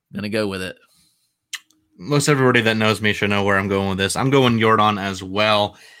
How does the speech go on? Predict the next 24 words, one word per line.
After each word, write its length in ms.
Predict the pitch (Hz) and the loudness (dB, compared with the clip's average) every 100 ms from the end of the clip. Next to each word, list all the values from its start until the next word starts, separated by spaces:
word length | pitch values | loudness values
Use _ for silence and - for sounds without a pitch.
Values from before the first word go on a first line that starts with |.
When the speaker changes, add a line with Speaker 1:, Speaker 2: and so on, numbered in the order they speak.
| _ _ _ | _ _ _
Speaker 2:
And, 120 | - | -12
and 140 | - 156 | 0 2
I 100 | 208 | 2
can 160 | 202 | 0
kinda 160 | 220 208 | 0 2
simplify 460 | 160 160 151 123 120 | 2 0 2 0 2
it 80 | |
as, 180 | 107 87 - _ _ 95 | 0 -6 -16 _ _ -10
with 140 | 110 | -8
this 180 | 104 110 | -6 -6
one 140 | 107 101 | -6 -4
question. 500 | 120 123 - 98 85 _ _ _ _ _ _ _ | -2 -2 -4 -10 -12 _ _ _ _ _ _ _
Isn't 420 | 143 165 302 247 - _ _ _ _ _ | -6 -4 -2 -4 -8 _ _ _ _ _
Yordan 640 | 123 127 147 151 151 147 143 | -2 2 2 4 4 2 0
Alvarez 800 | 117 120 117 117 113 113 98 - | -2 -2 -2 -2 -2 -4 -8 -14
what 360 | - 101 104 82 | -18 -8 -8 -6
we're 140 | 104 | -8
hoping 480 | 98 101 95 104 95 | -8 -12 -10 -12 -12
Vlad 420 | 90 90 92 95 | -8 -2 -2 -2
can 180 | - 85 | -8 -8
do? 300 | 87 95 160 _ _ _ - | -6 -6 -6 _ _ _ -20
Speaker 1:
<laughs> 380 | - - 104 107 | -20 -20 -14 -6
Speaker 2:
Like, 160 | 107 _ _ _ _ _ _ _ _ - | -6 _ _ _ _ _ _ _ _ -4
Yordan 640 | 139 196 202 175 135 | 0 4 4 2 -4